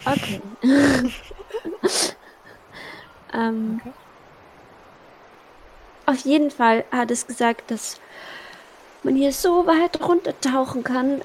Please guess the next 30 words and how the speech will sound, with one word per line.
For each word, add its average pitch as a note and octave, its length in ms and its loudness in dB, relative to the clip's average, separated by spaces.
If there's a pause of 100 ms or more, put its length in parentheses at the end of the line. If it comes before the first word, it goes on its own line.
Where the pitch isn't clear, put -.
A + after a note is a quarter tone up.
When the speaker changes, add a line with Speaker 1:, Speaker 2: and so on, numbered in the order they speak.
(100)
Speaker 1:
wie, A#3+ 400 0
ähm, A3+ 460 -2 (120)
und A#3 160 0
es A3+ 280 -6
hört A3 240 -4
nicht G3 180 -8
auf. - 120 -20 (500)
Also, - 260 -2 (680)
es A3 200 -4
ist - 200 -8
tiefer, A#3+ 320 -4
als A3 200 -2
er - 140 -8
schwimmen - 340 -16
kann. - 140 -16 (1800)
Also, B3+ 180 -4
ich A3 100 -6
muss G#3+ 220 -4
gar G#3 100 -4
nicht G3 200 -6
ausprobieren, G3 560 -4
weil G3 240 -4 (540)
wenn G#3 480 -2 (540)
Tintenfisch, C4 800 0 (640)
so A3+ 240 -2
weit G#3 220 -2
kann F#3+ 160 -8
ich - 120 -16
nicht - 300 -4
runtertauchen. F#3+ 540 -16